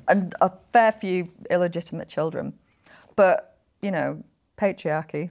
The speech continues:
So she's the one that's, that's held up and is castigated, and he nearly divorces her, and,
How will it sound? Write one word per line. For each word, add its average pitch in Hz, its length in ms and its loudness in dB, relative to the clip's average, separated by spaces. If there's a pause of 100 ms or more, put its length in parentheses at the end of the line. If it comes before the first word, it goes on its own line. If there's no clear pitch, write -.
So 196 140 -4
she's 214 300 0
the 196 100 2
one 180 240 4
that's, - 380 0 (180)
that's 196 180 2
held 185 340 4
up 180 220 0
and 175 100 2
is 170 280 -4
castigated, 165 800 0
and 156 80 -6
he 151 80 -6
nearly 180 240 -2
divorces 165 560 2
her, 165 280 2
and, 147 140 -4